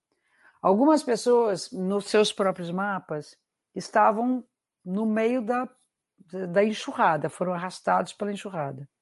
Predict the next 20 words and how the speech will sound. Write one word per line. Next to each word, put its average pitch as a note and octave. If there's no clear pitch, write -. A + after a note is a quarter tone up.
Alguns G3
estavam A#3
na A#3
marquise, A3
esperando F3
baixar G3
a G3+
poeira, D#3
e -
outros A#3
estavam A3
dentro A3+
de -
casa. D3+
Isso E3+
eu F3+
vejo E3+
com F3+
meus F3
clientes. D#3